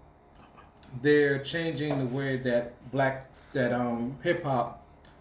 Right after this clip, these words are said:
and black music used to inspire and uplift us. All we talk about is, like, sex, drugs, and, um,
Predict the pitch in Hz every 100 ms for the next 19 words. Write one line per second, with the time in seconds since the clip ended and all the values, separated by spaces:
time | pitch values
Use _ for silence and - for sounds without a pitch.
0 | - 131 123 131 127 131 156 139 127 -
1 | 135 135 - - 135 123 110 - 139 139
2 | 123 120 - 135 139 127 117 - - -
3 | - - - - - - 120 117 165 202
4 | 107 85 - - - - - - - 127
5 | 131 131 139 131 123 110 110 127 110 101
6 | - 135 - - 131 127 123 120 110 113
7 | 113 110 110 220 107 107